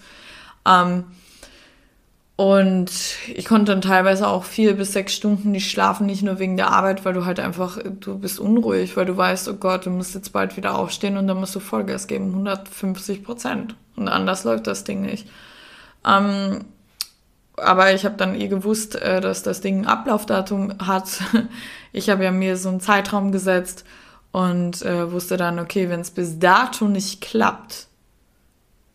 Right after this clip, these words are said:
dann versuchst du was anderes. Ja.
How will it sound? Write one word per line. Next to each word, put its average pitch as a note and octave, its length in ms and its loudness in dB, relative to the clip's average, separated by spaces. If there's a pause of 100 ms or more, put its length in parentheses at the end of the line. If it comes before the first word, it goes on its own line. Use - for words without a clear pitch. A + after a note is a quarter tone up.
(140)
dann G#3+ 440 2
versuchst G#3+ 460 -4
du G#3 80 0
was G3 160 -2
anderes. - 680 -6 (340)
Ja. - 140 2